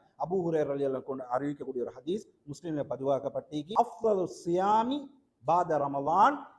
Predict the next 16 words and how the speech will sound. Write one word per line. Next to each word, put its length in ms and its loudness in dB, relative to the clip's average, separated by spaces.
ஷஹருல்லாஹில் 800 -4
முஹர்ரம்." 560 -6
ரமலானுக்கு 800 4
பிறகு 460 4
மிக 280 4
சிறந்த 640 2
நோன்பு 400 -2
என்று 180 -2
சொன்னால் 640 -2
அது 440 -4
அல்லாஹ்வினுடைய 760 -2
மாதமாகிய 600 -6
முஹர்ரம் 420 -6
மாதம் 300 -8
தான் 200 -8
சொல்லிக்கிறாங்க. 500 -20